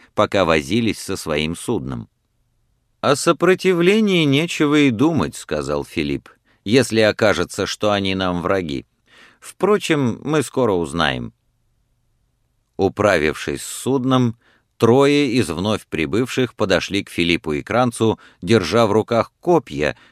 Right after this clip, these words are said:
но не проявляя никакой враждебности. Один из них обратился к ним по-португальски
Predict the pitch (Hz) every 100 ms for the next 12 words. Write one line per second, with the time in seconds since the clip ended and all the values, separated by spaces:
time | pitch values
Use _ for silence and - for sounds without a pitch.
0 | _ - 175 208 196 180 175 180 165 104
1 | 107 117 147 160 120 85 80 80 104 127
2 | 104 71 62 62 - 58 - _ _ _
3 | _ _ _ - 104 107 110 98 110 131
4 | 117 95 92 - 107 - 98 101 101 92
5 | 98 85 87 - 90 117 131 - - 85
6 | 65